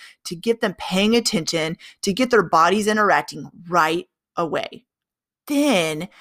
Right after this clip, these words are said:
you can, depending on what you're doing that day, I would say transition to a vocal warm-up. How you do this is up to you. One of my favorite vocal warm-ups is roller coaster warm-ups.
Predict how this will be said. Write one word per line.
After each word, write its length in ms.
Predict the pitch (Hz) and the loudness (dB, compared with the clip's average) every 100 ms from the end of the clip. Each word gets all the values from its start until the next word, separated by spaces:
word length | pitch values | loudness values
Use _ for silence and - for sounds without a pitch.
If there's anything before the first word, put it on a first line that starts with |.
| - - | -20 -10
you 240 | 180 220 | -4 -4
can, 800 | 214 - 202 180 160 175 269 330 | -4 -8 -4 0 2 2 2 -2
depending 360 | - - 190 190 | -8 -2 -2 0
on 100 | 180 | 2
what 140 | 170 | 2
you're 100 | 151 | 0
doing 300 | 160 170 233 | -2 0 2
that 180 | 247 131 | 2 0
day, 340 | 147 147 151 - - - - - | 0 0 0 -4 -18 -20 -6 2
I 380 | 175 185 208 | 4 4 2
would 180 | 233 226 | 0 -2
say 240 | 208 175 170 | 0 -2 -2
transition 520 | - 185 156 151 165 | -6 -6 -6 -8 -10
to 140 | 175 | -6
a 60 | 165 | -6
vocal 380 | 156 139 160 139 | -4 -4 -4 -6
warm-up. 460 | 131 92 - - _ _ _ _ _ _ _ _ - _ - | -8 -8 -10 -12 _ _ _ _ _ _ _ _ -20 _ -12
How 260 | - 208 202 | 0 2 2
you 220 | 262 311 | 0 -2
do 220 | 185 175 | -4 -2
this 220 | 214 262 | -2 -2
is 200 | - 185 | -6 -6
up 160 | 151 147 | -6 -8
to 140 | - | -16
you. 220 | 160 123 | -14 -14
One 200 | 127 180 | -10 -8
of 100 | 208 | -4
my 160 | 226 220 | -2 -4
favorite 580 | - _ 196 269 311 214 | -6 _ -4 -2 -2 2
vocal 300 | 196 196 175 | 0 0 -6
warm-ups 420 | 123 147 156 - | -6 -8 -8 -8
is 160 | 170 - - 175 170 - | -12 -14 -20 -20 -20 -10
roller 320 | 190 262 233 | 4 4 4
coaster 380 | - 170 - 160 | 0 -4 -4 -8
warm-ups. 480 | 135 123 92 - | -8 -12 -14 -14